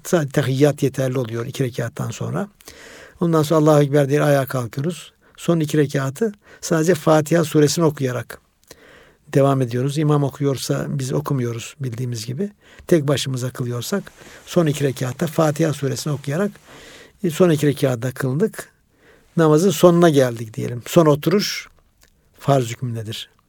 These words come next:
Yani namazın sonunda kade-i ahirede teşehhüd miktarı oturmak diye, e, fıkıh kitaplarında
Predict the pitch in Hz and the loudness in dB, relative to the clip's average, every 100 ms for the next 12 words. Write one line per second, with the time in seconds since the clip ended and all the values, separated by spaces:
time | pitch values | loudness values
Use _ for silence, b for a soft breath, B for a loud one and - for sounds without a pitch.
0 | _ b b b b b b b _ 147 | _ b b b b b b b _ -4
1 | 131 143 147 135 127 117 - 139 127 127 | 0 0 0 0 -4 -2 2 2 0 0
2 | 202 202 - - - 147 147 156 147 139 | -2 -4 -12 -10 -2 0 2 2 2 0
3 | 135 160 180 156 - 151 156 147 135 - | 0 0 0 0 4 4 2 0 -4 -2
4 | 165 160 151 147 151 120 120 123 117 B | 0 0 2 2 2 0 -4 -6 -8 B
5 | B B B B B B - 135 131 120 | B B B B B B -8 -4 -4 -4
6 | 127 - 127 - - 127 135 120 120 127 | -4 0 -2 -2 -6 -4 -4 -4 -4 -6